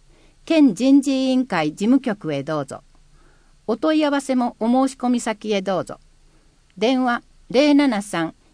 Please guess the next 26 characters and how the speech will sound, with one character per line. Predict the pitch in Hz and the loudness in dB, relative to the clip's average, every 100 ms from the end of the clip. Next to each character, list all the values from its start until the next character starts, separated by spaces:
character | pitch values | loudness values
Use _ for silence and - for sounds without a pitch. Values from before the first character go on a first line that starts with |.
| - | -4
四 | 240 285 294 | 2 4 6
四 | 294 277 185 | 4 2 0
一 | 175 202 | -6 -4
の | 180 147 | -4 -4
三 | - - 180 185 | -6 -2 2 4
七 | 277 190 | 2 -2
六 | 156 160 | -6 -10
三。 | - - 180 - _ _ _ _ _ | -10 -8 -8 -8 _ _ _ _ _
フ | 285 | -2
ァ | |
ッ | 285 | -2
ク | - | -6
ス | 185 - _ _ _ _ - | -10 -12 _ _ _ _ 0
零 | 247 294 | 4 6
七 | 294 285 202 | 6 4 0
三 | - 175 165 - - | -4 -6 -6 -10 -4
四 | 233 285 | 2 2
三 | 277 294 269 208 | 2 0 -2 -2
三 | 185 170 160 | -4 -2 -2
の | 156 - | -4 -4
四 | 180 254 277 | -2 2 4
零 | 277 226 | 2 0
八 | - 170 - | -4 -8 -6
五 | 208 208 147 | -2 -2 -2
で | 135 | -8
す。 | - | -12